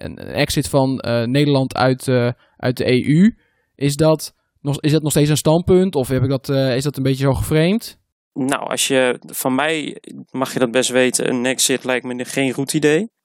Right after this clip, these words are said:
Speaker 2: Maar als je, ze hebben op de website, hebben ze in ieder geval de, het standpunt aangepast. Er moet een referendum komen over.
Speaker 1: Ja, oké.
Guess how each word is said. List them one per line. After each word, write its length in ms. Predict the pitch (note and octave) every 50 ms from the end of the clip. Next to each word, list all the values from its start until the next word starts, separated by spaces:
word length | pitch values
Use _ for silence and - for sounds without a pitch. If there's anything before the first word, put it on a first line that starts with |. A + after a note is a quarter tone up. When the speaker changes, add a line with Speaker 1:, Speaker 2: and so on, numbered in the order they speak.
| _ _ _ _ _ _ _ _ - _ -
Speaker 2:
Maar 260 | - C#3 C3+ C3 A#2+
als 200 | A#2 C3+ - -
je, 420 | - D3 C#3 C3 C3 B2+ B2 B2 A#2+
ze 200 | - - - -
hebben 200 | C#3 B2+ C3 B2
op 140 | B2 A2+ -
de 140 | - C#3 A#2+
website, 540 | A2 C3+ D3+ - - - F3+ F3 F3+ F3 -
hebben 180 | D#3 D3 D3+
ze 120 | D3 - C#3+ C#3 C3+ B2
in 100 | B2+ C3+
ieder 160 | D3 D3 C#3
geval 300 | C3+ - C#3+ C3+ C3+ B2+
de, 380 | A#2+ B2+ B2 A#2+ A#2+ A#2 - -
het 120 | - A2+ -
standpunt 520 | - - C#3+ D3+ D#3+ - - C#3+ B2+ -
aangepast. 600 | - B2+ C3 D#3 - - E3+ - E3+ F3+ - -
Er 60 | - C3
moet 140 | C#3+ C#3+
een 100 | D3 C3 A#2+
referendum 680 | A#2+ C3+ C3+ C3 - C3+ C3+ C#3 E3 G3 G3 F3 D3+
komen 340 | - - D3+ D3 C#3 C#3 -
over. 480 | - C3 C3 A#2+ G#2+ A2 A#2+ E3+ A3 - _ _ _
Speaker 1:
Ja, 300 | - - A#2+ B2 B2+ C3
oké. 380 | C#3 C3+ - A#2 E2 C#2+ F2+ A#2